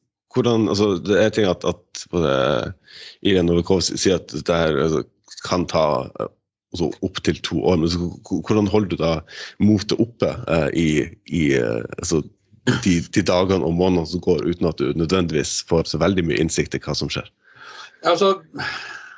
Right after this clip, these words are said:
Speaker 2: jeg var jo ofte til etterforsker, og i tillegg så hadde jeg møter med i Novikov, med advokaten min, og så var jeg i ganske mange samtaler med en gruppe fra kontraetterretninga.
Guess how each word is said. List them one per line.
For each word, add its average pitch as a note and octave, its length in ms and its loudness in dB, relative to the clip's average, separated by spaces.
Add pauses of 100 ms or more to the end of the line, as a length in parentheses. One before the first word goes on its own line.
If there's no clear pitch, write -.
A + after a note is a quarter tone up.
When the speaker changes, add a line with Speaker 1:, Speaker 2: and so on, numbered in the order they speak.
(1300)
Speaker 2:
jeg F3 160 2
var F3 140 6
jo F#3 160 0
ofte - 340 -2
til E3 160 0
etterforsker, D#3+ 880 0
og F3 140 2
i - 100 -16
tillegg D3+ 240 2
så F3 240 0
hadde B2+ 220 2
jeg C3+ 100 -2
møter B2+ 400 0
med A2 240 -4
i B2 160 0
Novikov, B2+ 800 2 (180)
med B2+ 240 2
advokaten B2 580 0
min, G#3 220 0
og F#3+ 160 2
så F#3 160 2
var D3 320 4
jeg C#3 80 0
i C#3+ 380 -4 (100)
ganske C#3+ 400 -2
mange C3 320 0
samtaler B2 880 -2
med C#3 160 4
en B2+ 180 4
gruppe B2 400 -2
fra A#2+ 220 0
kontraetterretninga. A2 920 0